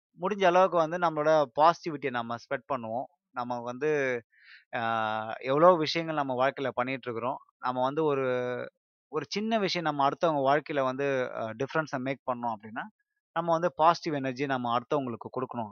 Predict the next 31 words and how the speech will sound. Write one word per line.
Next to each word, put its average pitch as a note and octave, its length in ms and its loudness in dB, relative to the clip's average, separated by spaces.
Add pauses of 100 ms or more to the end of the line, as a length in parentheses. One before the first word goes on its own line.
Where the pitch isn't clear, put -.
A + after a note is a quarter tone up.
(100)
அப்படின்றது A#2 340 -4
வந்து A#2+ 200 -6
நான் A#2+ 240 0
என்னைக்குமே B2+ 300 -2
உறுதியா B2 380 0
இருக்கிறேன். A#2 320 -4 (460)
இப்ப F3 200 -4
நீங்க D#3+ 220 -2
என் D3 140 2
கூட E3 180 4
பேசினாலும், C#3+ 640 0
இல்ல C3 160 -2
பழகி C3+ 320 2
இருந்தாலும் B2 420 0
உங்களுக்கு A2+ 320 -6
தெரியும். A#2+ 360 -4
அந்த A#2 320 -4
பாசிட்டிவ் C#3 360 4
எனர்ஜி A#2+ 260 -2
வந்து B2 200 -6
என்னைக்குமே C3 440 -2
இருக்கும். B2 320 0 (720)
ஆ, C3 40 4 (360)
அதனால D3 680 4
நீங்க D3+ 440 4
உங்க C#3+ 260 -4 (140)
செல்ஃப் G3+ 240 0
கான்ஃபிடன்ஸ D#3 360 0
வந்து C3+ 300 0
வளர்த்துக்கிட்டீங்க C3 460 0
அப்படின்னா, A#2+ 280 2